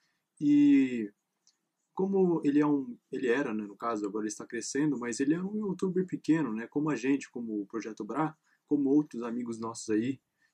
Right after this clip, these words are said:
que tentam ganhar a vida aí no YouTube, é, ele também tenta, né, embora ele não, ainda não tenha monetizado os vídeo-, os vídeos dele, e muitas pessoas estão se oferecendo pra ajudar, é, ele tá crescendo assim como a gente, né,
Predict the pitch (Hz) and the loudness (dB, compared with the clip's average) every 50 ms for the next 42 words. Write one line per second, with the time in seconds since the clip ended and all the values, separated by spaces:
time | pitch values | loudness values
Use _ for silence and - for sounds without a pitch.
0 | _ _ - - 135 127 120 110 107 _ 135 131 131 131 - 123 120 117 113 110 | _ _ -8 -8 -6 -4 -4 -6 -4 _ -4 -4 -4 -4 -8 -10 -10 -10 -12 -14
1 | - - 110 113 117 120 120 113 107 113 123 123 117 113 110 107 107 104 101 - | -12 -10 -10 -10 -10 -10 -8 -6 -6 -6 -4 -4 -4 -4 -4 -4 -6 -8 -8 2
2 | - 151 160 156 156 - _ _ _ _ _ _ _ _ _ _ _ 139 131 131 | 2 2 2 2 -2 -6 _ _ _ _ _ _ _ _ _ _ _ -10 -10 -8
3 | 127 131 139 175 208 214 - 214 196 196 190 160 - 175 190 208 196 - 156 147 | 0 2 4 4 4 2 0 0 0 0 -2 0 0 -2 -2 -2 -2 -2 0 2
4 | 147 139 117 127 135 143 143 139 135 131 135 127 120 110 104 101 _ _ _ _ | 2 0 2 2 2 2 2 0 0 -2 -4 -6 -6 -12 -14 -16 _ _ _ _
5 | _ _ _ _ _ _ _ - - 120 123 127 120 117 - 127 123 123 123 113 | _ _ _ _ _ _ _ -8 -6 -6 -6 -6 -8 -6 -6 -6 -6 -6 -6 -8
6 | - - 120 120 117 107 - 113 113 110 117 113 _ 120 117 110 113 123 123 120 | -10 -6 -4 -4 -4 -4 -6 -12 -16 -16 -16 -12 _ -8 -8 -6 -8 -8 -8 -8
7 | 110 110 131 147 151 127 110 110 113 117 - - - - 120 - 123 123 - - | -4 0 2 2 2 2 -2 -4 -6 -8 -14 -12 -10 -8 -6 -6 -6 -8 -8 -12
8 | 113 - _ _ 120 117 113 107 104 101 95 _ - - 117 113 120 117 113 - | -18 -20 _ _ -6 -4 -4 -6 -8 -10 -16 _ -12 -12 -8 -6 -4 -6 -6 -6
9 | 127 123 110 - 117 127 156 139 147 165 - _ _ _ _ _ _ _ _ _ | -8 -10 -8 -8 -2 -2 0 0 0 -2 -2 _ _ _ _ _ _ _ _ _
10 | _ _ _ _ _ 143 139 135 135 135 131 123 123 123 120 - - _ - 135 | _ _ _ _ _ -4 -2 -2 0 0 0 0 0 -2 -4 -6 -8 _ -4 -2
11 | 139 175 185 190 185 180 - _ _ _ _ - 143 147 - 180 165 - - 147 | 0 0 0 0 -2 -2 -6 _ _ _ _ -4 -2 0 2 2 2 2 2 2
12 | 151 147 147 143 - 165 - - 180 180 190 151 117 123 120 110 104 - - 104 | 4 4 2 0 -2 -4 -4 -4 -4 -2 -2 -2 -2 -2 -4 -6 -6 -8 -10 -10
13 | 104 104 95 | -10 -10 -14